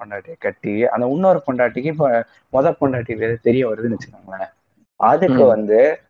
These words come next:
Speaker 1: செக்ஷன் ஃபோர் நைன்டி ஃபைவ் படி இந்தியன் பெனல் கோட்ல
Speaker 2: ம்.
Speaker 1: டென்
Speaker 2: ம்.
Speaker 1: years of imprisonment with fine or with both, ரெண்டுமே வந்து கலந்து கொடுத்து வைப்பானுங்க. ஓகேவா?
Speaker 2: ம்.
Speaker 1: இதுதான்
Speaker 2: ம்.
Speaker 1: வந்து நம்ம பாலிகாமிக்கான பனிஷ்மெண்ட். அடுத்த ஒரு விஷயம்
Speaker 2: ஓகே.
Speaker 1: என்னன்னா,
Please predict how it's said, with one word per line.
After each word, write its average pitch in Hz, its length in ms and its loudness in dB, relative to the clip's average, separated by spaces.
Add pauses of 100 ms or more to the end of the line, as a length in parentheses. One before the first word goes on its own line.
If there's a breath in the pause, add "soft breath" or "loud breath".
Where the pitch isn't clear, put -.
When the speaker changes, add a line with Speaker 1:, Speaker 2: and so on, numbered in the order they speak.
(160)
Speaker 1:
செக்ஷன் 123 420 2
ஃபோர் 180 240 6
நைன்டி 139 380 0
ஃபைவ் 117 180 -2
படி 110 360 -2
இந்தியன் 135 380 -4
பெனல் 107 280 -12
கோட்ல 104 320 -2
Speaker 2:
ம். 170 60 -8 (680)
Speaker 1:
டென் 180 240 4
Speaker 2:
ம். 208 40 2
Speaker 1:
years 175 300 2
of 147 120 0
imprisonment 123 720 -4
with 123 200 -6 (120)
fine - 240 -2
or 127 140 4 (100)
with 117 100 -2 (140)
both, 110 160 -2 (160)
ரெண்டுமே 135 400 2
வந்து 139 220 -6
கலந்து 139 380 -4
கொடுத்து - 300 -16
வைப்பானுங்க. 98 440 -8 (240)
ஓகேவா? 107 560 -4
Speaker 2:
ம். 113 280 -12
Speaker 1:
இதுதான் 139 380 0
Speaker 2:
ம். 139 40 -2
Speaker 1:
வந்து 123 800 2 (220 soft breath)
நம்ம 127 260 -2
பாலிகாமிக்கான 131 960 -2
பனிஷ்மெண்ட். 104 460 -10 (140)
அடுத்த 170 500 -2
ஒரு 127 140 0
விஷயம் 113 380 0
Speaker 2:
ஓகே. 98 40 -16
Speaker 1:
என்னன்னா, 147 240 -4